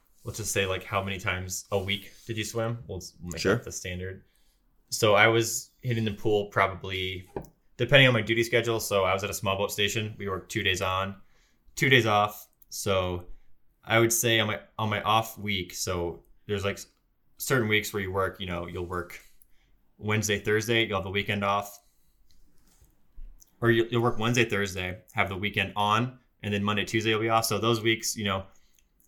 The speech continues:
Speaker 1: you're working more than, than you're not working. So I'd hit the pool, like, twice a week. And then the other weeks when you had, like, like, five days off or whatever, I'd pretty much go to the pool every day. So on average, I would say about four days a week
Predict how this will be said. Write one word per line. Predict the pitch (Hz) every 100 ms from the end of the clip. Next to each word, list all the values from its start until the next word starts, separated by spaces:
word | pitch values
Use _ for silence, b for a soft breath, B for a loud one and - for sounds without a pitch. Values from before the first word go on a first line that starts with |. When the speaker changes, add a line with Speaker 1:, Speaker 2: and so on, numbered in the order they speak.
| _
Speaker 1:
you're | - 104
working | 107 107 98
more | 92 95
than, | 92 92 90 -
than | 95
you're | 92
not | 92 92
working. | 98 107
So | 98 92 90 87
I'd | 87
hit | 101
the | 92
pool, | - 92
like, | 87 90
twice | 98 98
a | 104
week. | 101 101 b b _
And | 107
then | 104
the | 101 113
other | 117
weeks | 104 101 98 104
when |
you | 98
had, | 92 87
like, | 87 85 - - -
like, | 87 85
five | - 90 82 82
days | 92 87
off | 90 87 87
or |
whatever, | 95 95 95
I'd | 87
pretty | 85 98
much | 87
go | 92
to | 85
the |
pool | - 95
every | 85 87
day. | 85 90 101 b b _
So | -
on | 113
average, | 110 113 110
I | 101
would | 95
say | 98 92
about | 90 90 -
four | 98
days | 87 85
a | 82
week | 82 - _